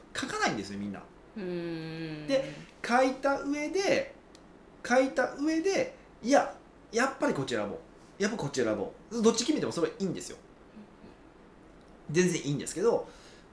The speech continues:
Speaker 1: そこに同じ土俵に乗せてないことが問題だってことなんですよ。優先順位を考える時の。
Speaker 2: 同じ土俵に乗せてない。
Speaker 1: ほとんどの場合は、あのー、その、本当にその目に見えるメリット、デメリットのところだけで、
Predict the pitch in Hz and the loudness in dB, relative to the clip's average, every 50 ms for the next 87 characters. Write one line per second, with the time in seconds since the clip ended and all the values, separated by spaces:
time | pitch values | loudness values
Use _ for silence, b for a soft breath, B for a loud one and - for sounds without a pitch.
0 | - - - - - - - - - - - 226 233 277 302 285 240 233 208 160 | -20 -20 -20 -20 -20 -20 -20 -16 -10 -8 -8 -6 -4 -2 2 4 4 4 4 4
1 | - - 156 175 214 220 226 240 247 202 160 147 160 160 196 190 180 185 247 277 | 2 2 4 4 4 6 6 4 2 4 6 6 6 6 6 6 6 4 4 4
2 | 330 320 330 330 285 190 143 139 113 98 101 101 110 117 117 113 110 98 - - | 2 0 2 2 2 2 2 2 0 -2 -2 -4 -2 -2 0 0 0 0 -2 -4
3 | 82 - - 80 67 - - - - - 147 175 180 202 190 175 185 175 135 101 | -8 -12 -12 -14 -14 -14 -16 -18 -6 -2 -2 0 2 2 2 2 2 0 0 0
4 | - 151 160 165 160 147 143 139 127 131 123 117 - - - - - - - - | -2 -2 -2 0 0 0 0 0 -2 -4 -6 -6 -8 -12 -18 -20 -20 -20 -20 -20
5 | - - - - - - - - - - - - - - - - - 208 226 240 | -20 -20 -20 -20 -20 -20 -20 -20 -20 -20 -20 -20 -20 -20 -20 -12 -6 -2 -2 0
6 | 262 277 311 269 226 214 214 196 180 185 190 208 - 220 214 - 214 226 - 277 | 0 -2 -2 -2 -4 -4 -4 -4 -4 -4 -4 -4 -6 -6 -2 0 2 4 4 4
7 | 262 247 233 226 226 226 220 226 247 277 254 165 - - B B B B - - | 6 6 6 6 8 8 8 8 8 8 8 6 6 2 B B B B -4 0
8 | 139 135 131 127 120 120 117 113 110 113 110 110 110 107 104 98 - - - - | 2 2 2 2 2 0 2 2 2 2 2 2 2 0 0 -2 -4 -8 -10 -8
9 | 143 143 135 123 113 107 104 - - - - - 151 156 - 147 151 160 202 208 | -6 -4 -2 0 0 -2 -2 -4 -8 -16 -14 -12 -12 -12 -10 -8 -2 0 0 2
10 | 202 196 180 185 160 160 190 208 214 190 165 170 180 175 165 175 185 170 143 - | 2 2 2 4 6 6 6 6 6 4 4 4 4 6 6 6 6 6 4 2
11 | 117 117 123 139 135 120 107 - - - 87 - - - - 156 170 170 170 - | 0 2 2 4 4 2 0 -2 -4 -8 -8 -10 -10 -10 -4 0 0 0 0 0
12 | - 208 208 208 226 214 208 208 - - - - - - - 139 139 208 254 254 | -2 -2 4 6 8 8 8 8 6 2 -4 -10 -20 -12 -8 0 4 4 4 6
13 | 269 269 254 330 330 - - - | 4 2 2 4 4 4 2 2